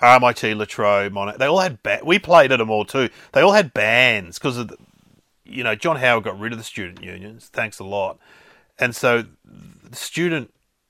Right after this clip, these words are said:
uh, student life was great because we had all these. They could go and do, they could go and do the normal rooms, and then on Sunday do Melbourne Uni. There was a big room there they'd do, and so the Hunters and Collectors. Yeah, that's a really good question, but they kind of fitted in with that pub rock thing too. Eventually,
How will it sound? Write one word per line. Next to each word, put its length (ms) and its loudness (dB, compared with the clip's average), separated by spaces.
uh, 200 -2
student 400 -8
life 260 -2
was 140 -16
great 360 -6
because 400 -16
we 120 -10
had 140 -2
all 80 -2
these. 180 -10
They 120 2
could 140 -6
go 200 4
and 100 -4
do, 220 -2
they 160 -2
could 140 -8
go 140 0
and 80 -6
do 80 -4
the 100 -8
normal 240 -2
rooms, 280 -4
and 60 -8
then 60 -6
on 120 -4
Sunday 460 -2
do 360 -10
Melbourne 360 -4
Uni. 480 -10
There 80 -8
was 100 -6
a 60 -8
big 220 0
room 220 -4
there 220 2
they'd 220 -2
do, 160 -6
and 80 -8
so 100 -8
the 80 -4
Hunters 220 0
and 100 -12
Collectors. 640 -8
Yeah, 100 0
that's 180 -2
a 60 -4
really 280 -6
good 180 -12
question, 500 -10
but 100 -12
they 100 -4
kind 260 -6
of 80 -2
fitted 400 -6
in 140 -4
with 160 -6
that 260 -6
pub 280 -2
rock 300 -4
thing 240 -14
too. 280 -10
Eventually, 640 -14